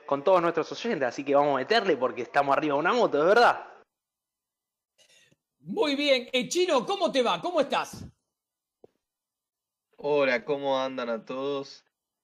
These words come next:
Speaker 3: Acá estamos en, en un nuevo domingo, esperando por, por salir con, con algún informe. Hoy no toca rugby, pero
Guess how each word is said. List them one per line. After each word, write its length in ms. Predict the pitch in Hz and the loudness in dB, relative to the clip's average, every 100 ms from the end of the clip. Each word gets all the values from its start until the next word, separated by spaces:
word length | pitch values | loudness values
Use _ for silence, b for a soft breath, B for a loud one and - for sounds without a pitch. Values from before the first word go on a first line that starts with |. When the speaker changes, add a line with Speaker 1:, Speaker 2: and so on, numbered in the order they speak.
| _ | _
Speaker 3:
Acá 180 | - - | -8 -4
estamos 640 | 160 160 160 165 165 156 107 | -2 -2 -2 0 -4 -6 -8
en, 280 | 110 113 - | -8 -12 -14
en 240 | 120 131 | -12 -10
un 180 | 143 143 | -8 -4
nuevo 280 | 151 156 151 | 2 4 4
domingo, 680 | 123 120 147 156 156 156 127 | 2 0 -4 -8 -4 -2 -2
esperando 560 | - 107 117 131 120 | -4 -4 -2 -2 -6
por, 400 | 104 110 110 107 | -2 0 0 -2
por 220 | 110 110 | -4 -6
salir 420 | - 113 117 135 127 | -2 -2 2 0 0
con, 360 | 113 107 107 | 0 -2 -4
con 200 | - 107 | -8 -2
algún 260 | 110 123 131 | -2 -2 -4
informe. 640 | 120 117 143 151 151 139 131 | -6 0 4 4 4 2 2
Hoy 160 | 135 | 0
no 160 | 135 131 | 2 0
toca 240 | 139 139 | 2 4
rugby, 500 | 135 147 151 156 151 | 4 4 2 0 -2
pero 600 | 147 - 135 135 135 135 | -2 -2 0 2 2 0